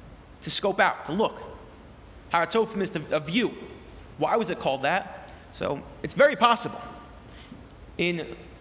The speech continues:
the year one thirty, when they were, when, the thing that precipitated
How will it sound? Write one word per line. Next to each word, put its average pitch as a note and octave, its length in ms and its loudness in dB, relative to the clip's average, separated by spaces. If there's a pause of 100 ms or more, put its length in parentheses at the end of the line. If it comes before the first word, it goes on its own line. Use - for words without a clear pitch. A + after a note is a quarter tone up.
(100)
the D3+ 80 -2
year G#3 500 4
one A#3 260 2
thirty, A3+ 280 4 (1400)
when D3 580 0
they D3 100 2
were, D3 240 2 (240)
when, C#3 140 -2 (480)
the D#3 80 -4
thing A#3 140 0
that A3 120 2
precipitated F3+ 640 -2